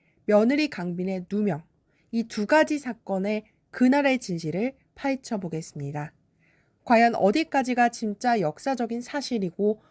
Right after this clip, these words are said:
어디까지가 영화적인 상상, 허구일까요? 먼저 첫 번째, 소현세자 독살입니다. 청나라의 볼모로 잡혀갔다가 팔 년 만에 겨우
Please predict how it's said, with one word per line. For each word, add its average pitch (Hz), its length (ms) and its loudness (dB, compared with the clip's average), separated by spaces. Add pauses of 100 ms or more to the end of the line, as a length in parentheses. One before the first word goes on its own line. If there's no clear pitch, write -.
(160)
어디까지가 214 1040 2
영화적인 226 720 0
상상, 302 560 -6 (400)
허구일까요? 180 680 0 (1000)
먼저 214 240 2
첫 - 240 -4
번째, 247 420 2 (400)
소현세자 240 880 2
독살입니다. 185 920 -6 (1040)
청나라의 330 640 4
볼모로 247 420 0
잡혀갔다가 202 1040 -2
팔 320 240 0
년 330 140 4
만에 247 440 0
겨우 190 420 0